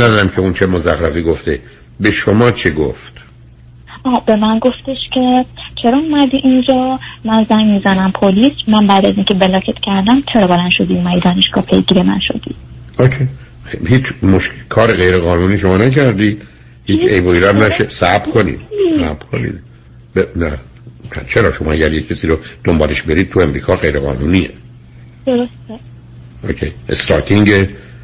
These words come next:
Speaker 1: مسئله است.
Speaker 2: نه،
Speaker 1: ولی
Speaker 2: من
Speaker 1: اونجا
Speaker 2: من
Speaker 1: که شما،
Speaker 2: من
Speaker 1: نه، شما،
Speaker 2: من
Speaker 1: شما خود،
Speaker 2: هیچ.
Speaker 1: خب، می‌خواید شما حرف بزنید؟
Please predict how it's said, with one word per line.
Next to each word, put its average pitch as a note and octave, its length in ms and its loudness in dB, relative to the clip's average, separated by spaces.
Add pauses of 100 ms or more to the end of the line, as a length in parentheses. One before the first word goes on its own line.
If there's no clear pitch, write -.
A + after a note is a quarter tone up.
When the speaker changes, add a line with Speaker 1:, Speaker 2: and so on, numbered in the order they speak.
(640)
Speaker 1:
مسئله F2+ 340 0
است. - 300 -10 (800)
Speaker 2:
نه، F4+ 180 -4
Speaker 1:
ولی A2+ 100 2
Speaker 2:
من - 80 -2
Speaker 1:
اونجا G2+ 280 4
Speaker 2:
من G2+ 80 2
Speaker 1:
که G2+ 100 0
شما، - 220 0 (140)
Speaker 2:
من E4 240 0
Speaker 1:
نه، G2 180 2
شما، F#2+ 320 2
Speaker 2:
من G2+ 260 -4
Speaker 1:
شما G2+ 240 2
خود، - 300 -2
Speaker 2:
هیچ. D4+ 220 -2
Speaker 1:
خب، - 140 -2
می‌خواید D3+ 260 4
شما A#2+ 240 2
حرف G#2 200 0
بزنید؟ G2+ 360 0